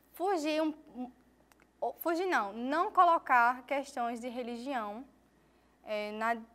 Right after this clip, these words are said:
na dissertação argumentativa, porque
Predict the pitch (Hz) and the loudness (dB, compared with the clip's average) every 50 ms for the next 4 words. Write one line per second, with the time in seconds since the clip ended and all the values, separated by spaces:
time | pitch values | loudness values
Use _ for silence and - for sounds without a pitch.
0 | - - 214 226 226 226 226 226 208 208 - 247 226 220 247 240 240 - 233 214 | -20 -12 -8 -4 -2 -2 -2 -2 -4 -6 -8 -8 -8 -6 -6 -6 -4 -4 -4 -2
1 | 220 226 226 220 226 226 233 220 226 247 294 285 - 247 214 202 202 202 - - | -2 -2 -2 -4 -4 -6 -6 -6 -4 -4 -4 -6 -6 -8 -8 -6 -8 -8 -6 -6
2 | 240 226 233 - 262 233 233 226 220 214 208 196 | -6 -6 -6 -4 -2 -2 0 0 -2 -2 -4 -6